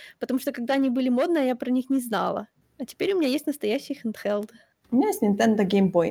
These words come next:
Speaker 2: Это такая, знаешь, типа, тоже handheld, э, приставочка такая маленькая, она типа как кубик, которая может раскрываться как телефон, знаешь, типа как флип-фон.
Speaker 1: Похоже на пудреницу, я знаю.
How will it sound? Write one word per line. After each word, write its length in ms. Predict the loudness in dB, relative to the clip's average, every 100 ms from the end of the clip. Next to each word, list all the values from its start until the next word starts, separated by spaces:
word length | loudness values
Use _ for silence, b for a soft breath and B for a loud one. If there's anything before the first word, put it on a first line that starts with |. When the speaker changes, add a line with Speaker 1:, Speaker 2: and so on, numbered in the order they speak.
| -2
Speaker 2:
Это 140 | -4
такая, 280 | 0 2 4
знаешь, 280 | 4 4 2
типа, 460 | 0 2 2 -2 B _ 4
тоже 240 | 4 4
handheld, 800 | 2 2 4 4 6 4 0 -14 -6
э, 360 | 0 2 2 2 0
приставочка 540 | 0 4 4 4 0
такая 220 | 0 2
маленькая, 440 | 4 4 4 2 2
она 200 | 4 2
типа 240 | 0 -2
как 220 | 0 -2 0
кубик, 340 | 0 0 0
которая 320 | 0 2 4
может 300 | 4 2 0
раскрываться 580 | -2 0 0 2 2 -2
как 180 | -10 -4
телефон, 460 | 2 2 4 2
знаешь, 320 | 2 0 0 -4
типа 180 | -4 -2
как 200 | -4 0
флип-фон. 600 | 2 2 -2 -4 -4 -4 _ _ -8
Speaker 1:
Похоже 260 | -2 0
на 80 | 0
пудреницу, 480 | 0 -2 -2 -4 -4
я 100 | -4
знаю. 300 | -2 -4 -4